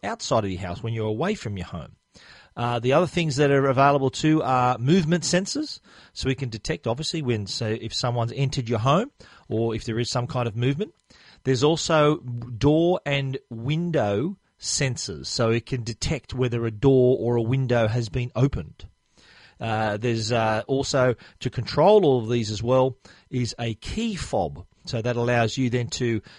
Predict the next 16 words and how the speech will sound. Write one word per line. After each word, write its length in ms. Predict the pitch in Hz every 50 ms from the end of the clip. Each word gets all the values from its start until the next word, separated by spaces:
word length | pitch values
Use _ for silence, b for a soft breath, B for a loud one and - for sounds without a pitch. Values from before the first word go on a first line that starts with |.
| B B
put 200 | - - 165 -
your 240 | 127 127 123 120 113
ha-, 320 | - - - 120 117 117 110
your 140 | 107 110 -
home 340 | - 139 131 131 127 123
into, 160 | 123 113 110 107
say, 240 | - - 117 113
a 100 | 107 101
home 440 | 98 - - 135 135 139 139 135 135
mode, 320 | 131 131 135 135 139 135 120
a 60 | 107
safe 420 | - - - 135 139 135 - -
mode, 280 | 135 131 131 131 131 127
or 140 | 113 95 98
night 380 | 110 120 117 127 131 - -
mode, 400 | 120 117 117 117 120 120 120 110